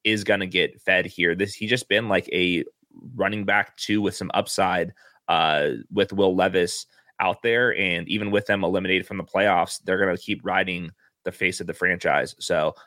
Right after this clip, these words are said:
um, much cleaner matchup this time around. We're, we're talking about four to five starters in the front seven that could not be playing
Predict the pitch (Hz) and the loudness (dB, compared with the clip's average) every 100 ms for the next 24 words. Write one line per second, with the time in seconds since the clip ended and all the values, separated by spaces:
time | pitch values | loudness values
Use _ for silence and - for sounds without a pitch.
0 | _ - 73 65 62 107 120 143 - - | _ -10 -8 -8 -8 -2 0 0 -2 -2
1 | 139 123 113 107 - 104 101 - 95 92 | 2 2 2 2 2 0 0 0 -2 -2
2 | 76 92 113 - 127 160 180 131 - - | -4 -2 -2 -2 -4 -2 0 -2 -4 -2
3 | 143 143 151 127 - 107 113 107 104 95 | 0 2 0 -2 -4 -2 0 2 2 -2
4 | - 98 98 80 - 87 - 90 - 90 | 0 2 2 0 -4 -10 -6 -6 -2 0
5 | 95 107 87 - 98 92 90 - 87 - | 0 0 -2 -2 -4 -2 -2 -4 -8 -6
6 | 95 76 73 | -4 -4 -6